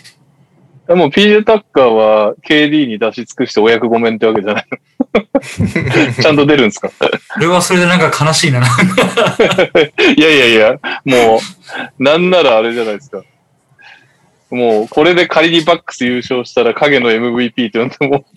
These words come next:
Speaker 1: <laughs> おかしくないぐらいの、このためにお前を獲得したんだぐらいの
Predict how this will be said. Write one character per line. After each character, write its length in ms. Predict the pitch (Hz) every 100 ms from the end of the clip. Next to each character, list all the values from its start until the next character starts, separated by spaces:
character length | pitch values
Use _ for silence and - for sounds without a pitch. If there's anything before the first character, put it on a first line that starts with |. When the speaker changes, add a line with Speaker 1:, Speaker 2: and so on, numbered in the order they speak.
| - -
Speaker 1:
<laughs> 320 | - 311 240 175
お 60 |
か 220 | 247 180
し 100 | 147 156
く 80 | 147
な 100 | 160
い 100 | 139
ぐ 80 |
ら 160 | 151 131
い 60 | 123
の、 200 | 143 190 _ - 403 349
こ 160 | - 147
の 140 | 156
た 100 | 160
め 140 | 156 151
に 100 | 127
お 100 | 117
前 180 | 123 123
を 100 | 123
獲 220 | 131 -
得 200 | 127 127
し 60 |
た 100 | -
ん 60 | 127
だ 80 | 123
ぐ 80 | 123
ら 60 |
い 100 |
の 60 | 104